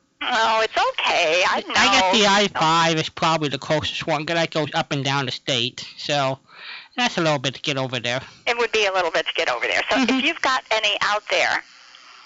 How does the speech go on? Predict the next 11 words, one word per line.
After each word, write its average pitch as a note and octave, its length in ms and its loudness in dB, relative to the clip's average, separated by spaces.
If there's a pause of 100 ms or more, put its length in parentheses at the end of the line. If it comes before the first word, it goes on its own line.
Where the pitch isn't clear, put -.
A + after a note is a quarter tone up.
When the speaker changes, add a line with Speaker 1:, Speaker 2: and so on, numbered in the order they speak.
(120)
Speaker 1:
they G#3 160 2
would A#3 120 -2
be G3+ 220 0 (100)
attached - 580 -2 (640)
to F#3+ 340 -2 (320)
an F#3 120 0 (100)
interstate G3 640 -2 (120)
exit. - 440 -2 (1800)
With F#3 100 2
Speaker 2:
Well, F3+ 140 0
Speaker 1:
an D3 100 2